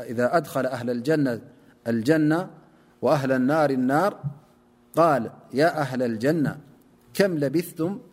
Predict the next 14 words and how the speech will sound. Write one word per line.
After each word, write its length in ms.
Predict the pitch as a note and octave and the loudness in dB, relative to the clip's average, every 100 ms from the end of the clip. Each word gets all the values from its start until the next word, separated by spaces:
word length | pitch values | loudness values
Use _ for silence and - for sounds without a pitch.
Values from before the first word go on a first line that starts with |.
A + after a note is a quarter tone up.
| - _ _ _ | -20 _ _ _
في 80 | C#3+ | 2
الأرض 380 | C#3 D#3+ E3 D3 E3 D3+ - _ - | 2 0 -2 0 -4 -6 -18 _ -2
عدد 280 | F#3 G3+ F3+ | 0 2 0
سنين؟ 360 | E3+ E3 D#3+ C#3+ - - - _ _ _ _ _ - | -2 0 0 0 -2 -16 -18 _ _ _ _ _ 0
قالوا: 400 | E3+ E3+ C#3+ B2 | 2 4 2 0
لبثنا 500 | B2 B2+ E3 C#3+ C#3 C3+ | -2 -2 -2 0 0 2
يوما 420 | C3 E3 D#3 C#3 G#3 G#3 - _ | 2 2 2 0 0 -6 -16 _
أو 140 | G#3+ A#3+ | 0 2
بعض 260 | A3 F3 E3 | 2 0 0
يوم. 280 | D#3+ B2+ G#2 - _ _ _ _ _ _ - | 0 -2 -4 -16 _ _ _ _ _ _ 2
قال: 280 | D#3 E3+ D3+ | 4 6 4
لنعم 480 | C3+ C3 E3 D3 C#3 | 2 0 -2 -2 0
ما 140 | B2+ B2 | 0 -2
اتجرتم 720 | - B2+ B2 F3 E3+ F3+ | -4 -2 2 2 2 -4